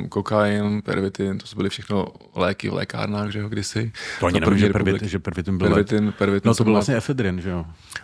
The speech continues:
Speaker 1: No.
Speaker 2: No, na efedrinové bázi.
Speaker 1: Eh, ano, ale já teď nevím, jestli se to přímo jmenovalo pervitin, ale jako za druhé světové války se to běžně používalo jako ve voj-, v rámci jako vojenství.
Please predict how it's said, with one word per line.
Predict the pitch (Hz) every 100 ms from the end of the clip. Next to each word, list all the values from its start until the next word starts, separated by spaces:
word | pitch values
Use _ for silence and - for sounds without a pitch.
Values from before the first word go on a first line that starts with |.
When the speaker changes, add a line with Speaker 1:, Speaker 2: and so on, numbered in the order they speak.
| -
Speaker 1:
No. | 107 110 113
Speaker 2:
No, | 113
na | 107
efedrinové | 104 107 101 101 104
bázi. | 98 107 107 92 - -
Speaker 1:
Eh, | 107 110 113 107 -
ano, | 110 101 107 120
ale | 120
já | 117
teď | 131
nevím, | 131 131 131
jestli | 123 - 131 123
se | 113
to | 123
přímo | - 123 120
jmenovalo | 110 107 110
pervitin, | 117 120 120 120 123
ale | 120 117
jako | 113 117
za | 113
druhé | 107 113
světové | 110 110
války | 113 104 107
se |
to | -
běžně | 110 113
používalo | 113 98 104 110 110 92 - -
jako | - 98 -
ve | 87
voj-, | 90 101 - -
v | 101
rámci | 101 107 104 92 - - -
jako | - 95 87 - -
vojenství. | 95 107 - 120 120